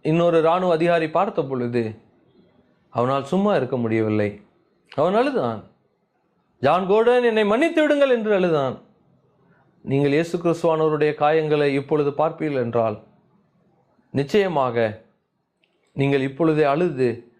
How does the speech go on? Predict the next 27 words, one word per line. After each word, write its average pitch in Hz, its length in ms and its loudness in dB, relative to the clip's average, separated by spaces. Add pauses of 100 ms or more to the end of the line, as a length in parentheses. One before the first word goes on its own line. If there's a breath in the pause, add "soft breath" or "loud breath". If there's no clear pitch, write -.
(160 soft breath)
இயேசு 254 280 0
கிறிஸ்துவானவரிடத்திலே 220 800 2
மன்னிப்பு 269 380 0
கேளுங்கள். 135 500 -4 (600 soft breath)
"இயேசுவே, 220 600 2 (200 loud breath)
நான் 214 200 2
பாவம் 311 280 2
செய்து 254 280 2
விட்டேன், 160 460 0 (160 soft breath)
என்னை 254 260 2
மன்னியும்" 349 420 4
என்று 277 180 2
சொல்லி 254 240 0
நீங்கள் 196 260 2
கேளுங்கள். 165 600 0 (320 soft breath)
"என்னுடைய 254 640 4 (360 loud breath)
இருதய 294 400 4
வீட்டிற்கு 302 400 0
நீங்கள் 269 220 2
வாருங்கள்" 330 440 4
என்று 247 220 0
சொல்லி 220 460 0 (120)
நீங்கள் 208 340 2
அழையுங்கள். 147 500 -2 (420)
அவர் 175 220 0
இப்படியாக 180 500 2
சொல்லுகிறார், 160 640 0